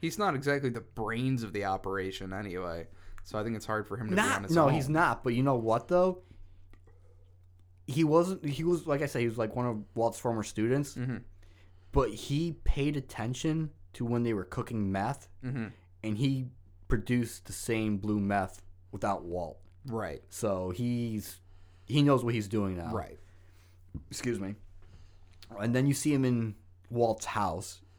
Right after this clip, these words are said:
Speaker 2: I'm pretty sure, I'm pretty sure it's Walt's house. I think he's looking for the money
Speaker 1: Mm-hmm.
Speaker 2: to go, like, on lam or something.
Speaker 1: Yes.
Speaker 2: And, um,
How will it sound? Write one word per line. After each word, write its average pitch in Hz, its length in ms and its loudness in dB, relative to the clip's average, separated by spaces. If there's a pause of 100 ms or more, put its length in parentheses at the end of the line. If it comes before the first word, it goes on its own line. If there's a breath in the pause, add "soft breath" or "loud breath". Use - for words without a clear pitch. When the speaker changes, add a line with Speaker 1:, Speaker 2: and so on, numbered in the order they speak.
Speaker 2:
I'm 127 120 2
pretty 131 180 2
sure, 123 180 -4
I'm 107 100 0
pretty 131 180 0
sure 117 160 0
it's 95 120 -4
Walt's 95 240 -2
house. 90 320 -4
I 92 60 -8
think 117 180 -2
he's 95 160 -6
looking 101 240 -2
for 101 220 -2
the 87 80 -4
money 90 420 -4 (140)
Speaker 1:
Mm-hmm. 127 200 -4 (220)
Speaker 2:
to - 80 -8
go, 98 220 2
like, 92 200 0
on 95 280 -4
lam 92 280 -2
or 85 40 -6
something. 87 500 -6 (100)
Speaker 1:
Yes. 113 240 -6 (840 soft breath)
Speaker 2:
And, 113 520 2
um, 110 800 2